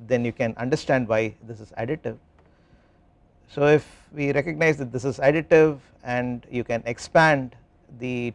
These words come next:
term on this side using chain rule, let us do that. Therefore, d of U T plus P V T minus T S T equals T d S T minus P d V we already had.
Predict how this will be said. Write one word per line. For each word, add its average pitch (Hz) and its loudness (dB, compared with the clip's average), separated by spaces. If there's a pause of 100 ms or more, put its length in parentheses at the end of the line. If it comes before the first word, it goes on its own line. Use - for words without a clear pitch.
term 139 4
on 117 0
this 139 -2
side 139 4 (100)
using 104 -10
chain 110 -8
rule, 147 -2 (1400)
let 101 -12
us 101 -8
do 151 0
that. 143 8 (280)
Therefore, 113 -2 (300)
d 180 4
of 151 8
U 139 0
T 147 -4 (580)
plus 120 -2
P 151 -2 (220)
V 127 -6
T 175 -2 (100)
minus 113 -8
T 127 -4
S - -8
T 135 -8 (1120)
equals 160 2 (600)
T 165 0
d 165 4
S 156 0
T 165 0
minus 151 0
P 147 -4
d 147 -2
V 156 0
we 135 2
already 117 0
had. 120 -4